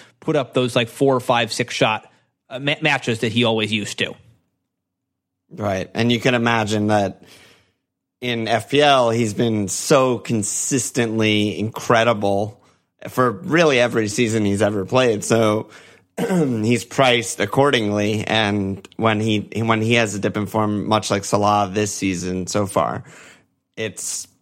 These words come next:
Speaker 2: you know, a big point of contention among F P L players because it's like, do you own him? Do you not? Do you trust the name Harry Kane, or do you trust what you're seeing and his statistics are down? Uh, you know, it's, it,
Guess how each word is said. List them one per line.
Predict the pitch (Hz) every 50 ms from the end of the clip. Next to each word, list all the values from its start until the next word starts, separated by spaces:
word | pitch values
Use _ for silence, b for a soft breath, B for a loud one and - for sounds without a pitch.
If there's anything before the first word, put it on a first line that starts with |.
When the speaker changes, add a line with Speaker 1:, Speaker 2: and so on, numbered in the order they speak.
| _ _
Speaker 2:
you | - 104 104
know, | 98 98 95 95 - - _ _ _
a | - 113 113
big | 107 - - 113 107 101 101 104 98 - - _
point | - - 117 107 104 78
of | 76 104 104 101 101 98 95 - - -
contention | - 104 98 - 120 113 107 98 - 101 95 98 95
among | 73 101 104 104 101 98
F | 101 104 98 -
P | 110
L | 101 98 92
players | - - 110 107 101 95 92 -
because | - 95 95 101 95
it's | 92 87 92
like, | 90 87 87
do | - 92
you | 95 85 80
own | 110 120 123 117
him? | 120 117 113 101
Do | 80
you | 73 78
not? | 90 98 107 117 117 113 113 117 - B B B B B B -
Do | - 147
you | 143
trust | 92 - - 123 107 92 - - - - _ _ _ _ -
the | 113 104
name | 104 104 107 107 107 107 107 110 107 107
Harry | 113 113 107 107 107 110 104
Kane, | - 107 110 113 110 107 110 107 104 101
or | 98 98 95 95 104 B B B B B B B -
do | 110 104
you | 101 98 92 90 82 - - - _ _ _
trust | - - 107 101 -
what | - -
you're | 69 95 98 92
seeing | - - - 127 113 110 107 107 107 104 110 107 104 104
and | 98 101
his | 101 98 92 87
statistics | - 92 90 - 113 104 101 - 104 101 - -
are | 101
down? | 92 104 104 104 101 101 104 107 98
Uh, | 98 80 -
you | - 90 101
know, | 92 85 85
it's, | 87 85 -
it, | - 73 85 - -